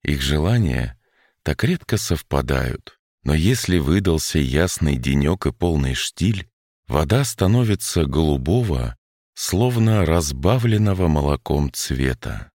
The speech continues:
или насыщенного синего. Если и встречается в природе настоящая синева, она здесь, где мощная Нева вторгается в стихию Балтики.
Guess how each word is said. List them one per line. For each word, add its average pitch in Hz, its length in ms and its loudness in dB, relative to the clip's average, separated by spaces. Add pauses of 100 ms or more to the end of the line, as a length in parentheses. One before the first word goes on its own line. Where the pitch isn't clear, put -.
(140)
или 65 380 0
насыщенного 65 920 -2
синего. 85 800 -2 (480)
Если 87 420 0
и 76 80 2
встречается 85 800 -2
в - 80 -6
природе 76 520 0
настоящая 69 960 0
синева, 69 720 -2 (440)
она 92 280 4
здесь, 76 600 -2 (260)
где 69 240 0
мощная 110 560 2
Нева 85 600 2
вторгается 82 920 0
в - 60 -6
стихию 67 880 -4 (360)
Балтики. 64 1080 -4